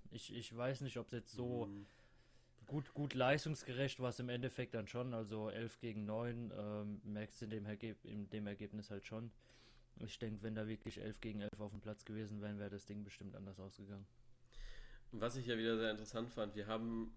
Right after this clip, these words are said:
Speaker 2: oder ich hab ja jetzt schon mal auch Hate abbekommen, weil ich gesagt habe, ja, Dortmund ist mir zu passiv im Meisterschaftskampf.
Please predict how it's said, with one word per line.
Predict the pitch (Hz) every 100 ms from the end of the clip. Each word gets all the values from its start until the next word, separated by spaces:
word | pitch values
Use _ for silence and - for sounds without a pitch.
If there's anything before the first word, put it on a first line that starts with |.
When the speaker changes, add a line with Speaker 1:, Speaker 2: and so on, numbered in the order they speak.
| -
Speaker 2:
oder | 107 92
ich | 101 -
hab | 107
ja | 104 101
jetzt | 101 101
schon | 104
mal | 101
auch | 98 110
Hate | 104 104 92
abbekommen, | - - - 104 104 98
weil | 95
ich | 98
gesagt | 104 98 95 -
habe, | 98 95
ja, | 95 101 98 - - -
Dortmund | - 104 107 98
ist |
mir | 107
zu | -
passiv | - 110 110 95
im | 95
Meisterschaftskampf. | 98 113 107 107 - - 104 104